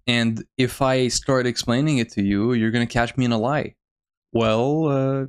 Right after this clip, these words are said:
you know, uh, kind of the examples that I gave earlier, right?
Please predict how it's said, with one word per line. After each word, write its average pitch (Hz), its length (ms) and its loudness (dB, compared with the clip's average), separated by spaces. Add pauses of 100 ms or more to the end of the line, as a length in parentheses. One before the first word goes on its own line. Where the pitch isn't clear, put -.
you 156 80 -2
know, 113 340 -2 (600)
uh, 120 240 -4 (120)
kind 165 160 0
of 139 80 -2
the 135 140 2
examples 117 480 0
that 110 80 0
I 110 80 0
gave 101 260 -2
earlier, 95 460 -4
right? 101 220 -12